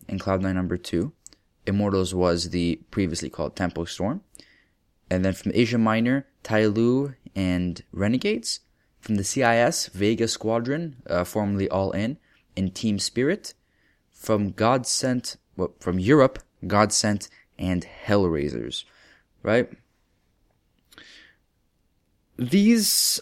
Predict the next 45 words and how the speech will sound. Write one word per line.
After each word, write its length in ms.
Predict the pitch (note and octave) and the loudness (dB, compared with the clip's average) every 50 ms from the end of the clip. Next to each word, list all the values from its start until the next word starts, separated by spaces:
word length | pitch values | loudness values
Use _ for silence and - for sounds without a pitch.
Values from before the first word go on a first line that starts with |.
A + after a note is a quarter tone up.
| - | 4
um, 640 | - C#3+ C3+ C#3+ D#3 D#3+ E3 D#3+ D3+ E3 E3 E3 D3 - - - - - - - - _ _ _ _ _ _ _ _ _ _ _ _ _ _ _ - - - - - - _ | 8 10 12 12 12 12 12 10 8 6 4 4 2 -2 -8 -18 -20 -20 -20 -20 -20 _ _ _ _ _ _ _ _ _ _ _ _ _ _ _ -20 -20 -20 -20 -20 -12 _
well, 80 | - | -6
first 300 | C3 E3 F3 E3 D3 - | 0 2 4 4 6 6
off, 160 | D3+ C3 A#2 G#2 | 6 6 8 6
let's 140 | B2+ B2+ | 4 4
start 220 | - D3 B2+ - - | 6 6 6 6 4
with 140 | F#2+ G#2+ - | 0 -2 0
the, 260 | - F#2+ F2 D#2+ - - | 2 4 4 4 4 2
the 140 | F2 F#2+ | 0 0
bad, 420 | F2+ F#2+ G2 F2 C2+ - - - - _ | 2 2 2 0 0 -4 -6 -10 -14 _
you 60 | - D2 | -8 -6
know, 100 | C#2+ D#2 | -4 -4
the 60 | F2+ | 0
people 180 | - G#2+ G2 | 2 2 2
who 100 | F#2+ G2+ | 2 4
didn't 220 | F#2+ G2 B2 A#2+ G#2+ | 4 4 4 4 4
qualify. 480 | - G2+ - G2+ - - E2 B1+ - - - _ _ _ _ _ _ _ _ _ _ _ _ _ _ _ _ | 2 0 -2 0 -2 -2 -2 -2 -2 -4 -8 _ _ _ _ _ _ _ _ _ _ _ _ _ _ _ _
So 360 | - - - B2 A#2+ A2+ F#2+ | -10 0 4 6 6 8 8
I 100 | A#2 A#2+ | 8 6
believe 360 | A#2 B2 C3 C3+ C3+ B2+ A#2+ | 6 4 4 2 2 2 2
the 160 | A#2+ A#2+ A2+ | 2 2 2
qualifier, 480 | A#2 - C3+ B2+ B2 - A#2+ A2+ A2 G2 | 2 2 4 4 4 4 4 2 2 2
the 60 | G#2 | 0
top 280 | - - B2+ B2+ - - - | -4 -4 -4 -4 -4 -2 0
eight 400 | G#2+ A2+ G#2 - - - - - _ _ _ | 0 0 0 -2 -6 -10 -10 -10 _ _ _
in 60 | G#2+ | -2
the 60 | G#2+ G#2 | 0 4
qualifier 340 | - G#2 G2 F#2+ - F2 F2+ | 6 6 6 6 4 0 0
were 60 | F2+ | 0
the 60 | F2 | 0
ones 140 | F2 F2+ F2+ | 0 -2 -4
who 60 | F#2+ | -6
qualified. 480 | - - G#2+ F2 - G2+ F#2 C2+ B1+ - | 0 2 2 2 2 0 -2 -4 -4 -2
So 240 | - A2 G2+ - - _ _ _ _ _ - | 0 0 0 0 -2 _ _ _ _ _ 0
who 160 | - F3+ E3 | 2 4 4
didn't 360 | A#2 - D3 C#3+ C#3+ A#2 F2 | 4 4 2 2 2 0 -4
qualify, 580 | - - G2+ E2+ C2+ F2 - - D2+ C2+ B1+ G1+ | -2 0 0 0 0 0 -2 -4 -4 -4 -4 -4
who's 300 | - - F#2+ G2+ G2 - | -6 -4 -2 -2 -2 -2
kind 280 | - - - - B2 B2 | -6 -8 -4 -2 0 2
of 40 | A#2 | 2
a 60 | G2+ | 2
shock 340 | F#2+ - - A#2 G#2 G#2+ - | 0 2 2 2 2 2 0
didn't 180 | - F2+ E2+ - | -4 -8 -4 0
qualify? 420 | - F#2 D2+ F2+ - - A#1 - - - _ - - - - - - - _ _ _ _ _ | 0 0 0 0 -2 -4 -4 -4 -6 -10 _ -20 -20 -20 -20 -20 -20 -20 _ _ _ _ _
Um, 580 | - B2 B2+ B2+ B2+ B2+ B2+ C3 C3 C3 B2+ | 6 8 8 10 10 8 8 6 2 0 -2